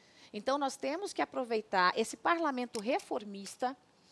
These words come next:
e o nosso parlamento é o mais reformista da história, porque a gente entrou ali pra mudar o país, né? Muita gente,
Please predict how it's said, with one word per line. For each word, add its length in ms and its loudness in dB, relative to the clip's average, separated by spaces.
e 80 0
o 40 0
nosso 220 0
parlamento 600 0
é 100 2
o 60 2
mais 380 2
reformista 520 -4
da 100 -2
história, 480 0
porque 180 -6
a 80 4
gente 260 -4
entrou 220 -2
ali 240 0
pra 220 2
mudar 500 4
o 80 2
país, 520 -2
né? 260 -2
Muita 320 0
gente, 340 -4